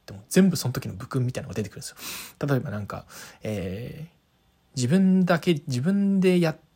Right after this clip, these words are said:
ね、自分だけがうまくやっててもチームって強くなんないから、自分でやって五十、ひろ-、人にやらせて五十みたいなのが、な部訓があったんですよ。うん。これめっちゃいいなと思ってて、なんかこう一人一人がキャプテンじゃないけど、まあ、キャプテン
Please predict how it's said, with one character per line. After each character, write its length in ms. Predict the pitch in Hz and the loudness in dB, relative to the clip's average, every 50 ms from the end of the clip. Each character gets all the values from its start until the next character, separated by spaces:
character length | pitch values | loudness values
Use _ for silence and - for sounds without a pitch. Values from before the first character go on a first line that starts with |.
| _ _ - | _ _ -4
ね、 180 | 165 165 147 110 | -2 0 0 0
自 140 | 107 117 147 | 0 0 0
分 160 | 180 202 208 | 0 0 0
だ 100 | 208 208 | 0 0
け 100 | 226 214 | 0 0
が 100 | 175 123 | 0 2
う 80 | 113 | 0
ま 120 | 117 113 101 | 0 -2 -4
く 100 | - 104 | -6 -8
や 80 | 98 | -10
っ 20 | 90 | -10
て 140 | - - 107 | -12 -12 -10
て 80 | - | -10
も 80 | 101 104 | -10 -6
チ 140 | - - 120 | -4 -2 -2
ー 20 | |
ム 80 | 104 92 | -2 -4
っ 20 | |
て 80 | - 101 | -8 -10
強 160 | - 107 98 | -10 -10 -10
く 80 | - | -10
な 60 | 117 95 | -12 -12
ん 100 | 98 113 | -12 -14
な 100 | 107 - | -16 -16
い 20 | |
か 120 | - - | -8 -6
ら、 200 | 190 196 170 143 - - - - - - - | -2 -2 -2 -4 -6 -12 -16 -16 -16 -10 -4
自 100 | 127 131 | -4 0
分 220 | 143 175 196 190 | 2 2 2 4
で 80 | 175 160 | 2 2
や 60 | 147 | 0
っ 40 | 143 | -2
て 120 | - - | -4 -4
五 120 | 131 120 113 | -4 -2 -2
十、 140 | 123 110 98 | -4 -4 -6
ひ 120 | - - | -4 -4
ろ-、 80 | 117 123 | -4 -4
人 220 | - - - 165 | -4 -4 -4 -2
に 60 | 160 | -2
や 100 | 151 147 | 0 0
ら 80 | 143 135 | 0 0
せ 120 | 131 135 | 0 -2
て 60 | 120 117 | -4 -2
五 160 | - 120 120 | -2 -2 -2
十 180 | - - 113 | 0 -2 -4
み 100 | 95 98 | -4 -6
た 100 | - - | -10 -12
い 20 | 110 | -14
な 80 | 131 | -12
の 60 | 156 117 | -12 -14
が、 100 | 95 - _ _ _ _ _ _ 202 | -14 -16 _ _ _ _ _ _ -8
な 240 | 160 135 120 110 107 | -4 -4 -4 -4 -4
部 180 | 104 113 117 | -4 -4 -4
訓 140 | - 123 113 | -2 -2 -2
が 60 | 107 | -4
あ 20 | 101 | -6
っ 40 | |
た 60 | - - | -8 -12
ん 40 | |
で 40 | - | -16
す 40 | - | -16
よ。 60 | - - - - - _ - | -18 -20 -20 -20 -20 _ -12
う 60 | - | -12
ん。 80 | 160 - - - - - | -12 -12 -16 -20 -14 -2
こ 120 | - 214 | 0 2
れ 60 | 190 | 2
め 60 | 143 | 2
っ 40 | 123 | 0
ち 100 | - - | -2 -2
ゃ 20 | 135 | -2
い 60 | 131 | -2
い 20 | |
な 120 | 107 - - | -4 -6 -10
と 100 | - - | -16 -20
思 60 | _ | _
っ 20 | |
て 100 | - - | -20 -20
て、 240 | _ - 127 107 - - | _ -18 -18 -16 -10 -8
な 80 | 147 | -8
ん 20 | 123 | -8
か 100 | - - | -8 -8
こ 100 | - 120 | -12 -12
う 40 | - | -12
一 180 | - - 175 | -4 0 0
人 80 | 160 147 | 0 0
一 180 | - - 202 | 0 0 0
人 100 | 185 180 | 2 4
が 160 | 165 151 120 110 | 4 4 4 2
キ 100 | - 110 | -2 -6
ャ 40 | |
プ 80 | - - | -6 -6
テ 120 | - 95 | -12 -12
ン 60 | 98 110 | -12 -10
じ 100 | - 120 | -12 -12
ゃ 40 | |
な 60 | 120 123 | -12 -12
い 80 | 131 | -14
け 140 | - - 170 | -14 -14 -8
ど、 180 | 175 185 160 131 | -6 -4 -4 -4
ま 100 | 123 120 | -6 -6
あ、 20 | |
キ 80 | - - | -6 -6
ャ 60 | 214 220 | -6 -8
プ 120 | - - | -8 -10
テ 120 | - 208 202 | -6 -4 -2
ン 180 | 208 214 208 | -2 -2 -2